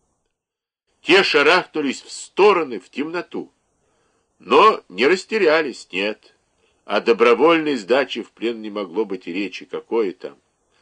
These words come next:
Схватились за оружие и давай палить, нещадно. Двоих мы уложили на месте, третий пытался выскочить в слуховое окно.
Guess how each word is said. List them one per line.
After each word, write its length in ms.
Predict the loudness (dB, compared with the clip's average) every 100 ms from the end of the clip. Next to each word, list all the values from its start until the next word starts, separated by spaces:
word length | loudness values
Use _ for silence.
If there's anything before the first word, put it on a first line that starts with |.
| _ _
Схватились 760 | -20 -4 -2 0 2 0 0
за 160 | 0 2
оружие 360 | 2 0 -6
и 220 | -8 -10 -6
давай 400 | -2 0 -2 -4
палить, 560 | -8 -10 -12 _ _ _
нещадно. 800 | -10 -8 -8 -4 -2 -2 -4 _ _ _ _ _ _ _ _ _ _ _ _ _ _
Двоих 440 | 0 2 4 2
мы 140 | 0 0
уложили 540 | 2 0 2 0 0
на 120 | -4
месте, 580 | -4 -4 -4 -6 -6 -6
третий 360 | -6 -6 -6 -8
пытался 560 | -8 -2 -2 -4 -8
выскочить 600 | -8 -8 -8 -14 -12 -14
в 60 | -16
слуховое 560 | -18 -14 -10 -6 -4 -6
окно. 380 | -12 -16 -16